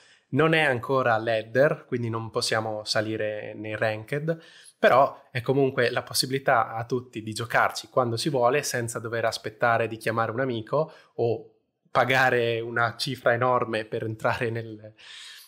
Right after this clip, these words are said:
nell'evento apposito. Secondo me questa è una, è un'ottima novità, perché da, da una valvola di sfogo a molti giocatori, intanto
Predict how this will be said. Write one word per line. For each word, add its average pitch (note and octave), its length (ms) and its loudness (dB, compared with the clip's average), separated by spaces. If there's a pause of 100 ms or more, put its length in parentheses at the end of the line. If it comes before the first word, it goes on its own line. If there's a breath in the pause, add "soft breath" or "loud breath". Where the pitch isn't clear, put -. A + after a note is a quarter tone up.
(120)
nell'evento A#2 580 4
apposito. A#2+ 720 0 (200 loud breath)
Secondo C#3+ 280 0
me D3+ 100 4
questa D3 240 2
è C3+ 40 4
una, B2+ 200 0
è - 80 -6
un'ottima C#3 400 0
novità, A#2 480 2
perché A2+ 680 -2
da, C3 280 4
da B2+ 360 0
una B2 200 -4
valvola E3 280 4
di C3 120 -4
sfogo E3+ 560 2
a B2 100 0
molti C#3+ 320 -4
giocatori, B2 560 -2
intanto E3 680 -4